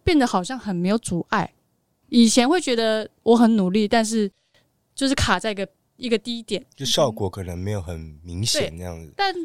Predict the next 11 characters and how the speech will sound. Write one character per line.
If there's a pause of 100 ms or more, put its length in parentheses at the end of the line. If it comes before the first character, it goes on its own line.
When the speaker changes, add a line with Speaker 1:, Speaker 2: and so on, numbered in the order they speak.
(180)
Speaker 1:
自
从
吃
素
之
后， (400)
我
觉
得
那
个，